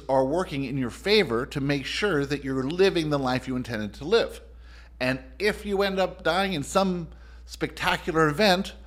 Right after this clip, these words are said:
you're gonna say, from the non-physical perspective, "Oh, what a fabulous way to go." You have to understand that all death is suicide. You choose the perfect death for you.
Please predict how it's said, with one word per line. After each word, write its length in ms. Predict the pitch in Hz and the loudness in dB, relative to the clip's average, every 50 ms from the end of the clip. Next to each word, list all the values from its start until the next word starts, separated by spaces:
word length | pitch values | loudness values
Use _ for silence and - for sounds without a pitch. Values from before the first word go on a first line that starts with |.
| - - - - | -20 -20 -20 -18
you're 340 | - 107 117 135 147 185 214 | -16 -12 -2 4 6 6 6
gonna 180 | 214 226 220 202 | 6 4 0 0
say, 300 | - - 185 147 127 113 | 0 0 0 2 0 0
from 200 | - - 143 170 | -2 -4 -4 0
the 60 | 180 | 2
non-physical 460 | 175 180 190 180 - 185 180 180 175 | 4 4 4 4 0 -2 -2 -2 -4
perspective, 520 | 170 147 - 185 175 165 - 117 104 101 - - - - - - | -6 -2 0 0 2 2 2 -2 -2 -2 -6 -14 -16 -10 -4 0
"Oh, 220 | 160 139 127 123 | 2 2 2 2
what 160 | 120 139 143 | 0 2 0
a 40 | 131 | 0
fabulous 460 | - - 143 131 127 107 123 117 107 | 0 2 0 0 0 0 -2 -4 -4
way 140 | 113 107 104 | -2 -2 -2
to 80 | 107 107 | 0 2
go." 240 | 98 117 90 - - - - - - - - - - - - - - | 2 2 2 2 -2 -10 -20 -20 -20 -20 -20 -20 -20 -20 -20 -12 -8
You 140 | - 120 120 | -6 -6 -4
have 340 | 113 - - 165 180 170 - | -4 -2 0 0 0 0 -2
to 100 | - - | -6 -4
understand 640 | - 160 165 175 165 165 - 127 107 101 101 98 95 | -4 -2 -2 -2 -4 -6 -6 -8 -8 -8 -8 -8 -8
that 220 | 110 95 - - - | -8 -8 -8 -4 2
all 720 | 135 147 151 151 151 160 170 180 190 180 180 - - - | 6 8 8 8 8 8 6 4 0 -4 -6 -12 -10 -2
death 340 | - 131 117 113 113 - - | 0 0 2 0 -2 -6 -8
is 140 | - 110 107 | -8 -8 -6
suicide. 580 | - - 131 104 87 82 - - - - - - - - - - - - - - - - - - - - | -4 -2 0 0 0 -2 -4 -8 -10 -10 -10 -12 -16 -20 -20 -20 -20 -20 -20 -20 -20 -20 -20 -20 -16 -8
You 420 | 110 117 131 160 185 208 220 214 214 | -2 2 4 4 4 4 2 0 -4
choose 680 | - - - - 220 214 180 139 123 123 135 131 - | -6 -4 -2 0 2 2 2 4 2 2 0 -4 -4
the 120 | - 135 131 | -4 -4 -4
perfect 640 | - - - - 170 151 151 - 156 139 - - | -4 -8 -8 -6 -6 -6 -4 -6 -10 -10 -8 -6
death 260 | - - 107 107 - | -4 -4 -4 -4 -8
for 180 | - - - 104 | -14 -10 -10 -8
you. 240 | 104 120 113 - | -6 -4 -4 -6